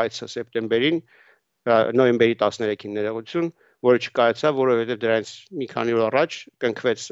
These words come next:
այդ, ը, ը, մեզ հայտնի հրադադարի հայտարարությունը և, ը, սկսեց, ը, ռուսական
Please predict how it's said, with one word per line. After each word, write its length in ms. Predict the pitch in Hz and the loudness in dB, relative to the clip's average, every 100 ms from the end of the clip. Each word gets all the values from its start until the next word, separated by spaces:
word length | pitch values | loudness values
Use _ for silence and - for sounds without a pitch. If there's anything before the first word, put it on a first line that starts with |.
| - | -4
այդ, 280 | 110 104 - | -4 -4 -8
ը, 200 | 123 104 | -6 -6
ը, 400 | 101 - - 85 - 117 | -6 -14 -16 -14 -4 0
մեզ 140 | 107 | 2
հայտնի 300 | 120 107 120 107 | 2 0 2 2
հրադադարի 600 | 113 107 104 113 104 101 _ _ - | 2 2 0 -2 -2 -4 _ _ -2
հայտարարությունը 720 | 117 113 113 113 - 156 196 247 _ _ _ _ _ _ - | -2 2 0 0 -4 -4 -4 -4 _ _ _ _ _ _ 0
և, 280 | 123 135 123 | 4 4 2
ը, 200 | 135 123 117 - _ | 2 2 0 -4 _
սկսեց, 520 | - - - 151 147 - | -18 -12 0 0 0 -8
ը, 140 | 135 110 123 | -10 -10 -10
ռուսական 480 | 120 127 113 135 | -4 -4 0 0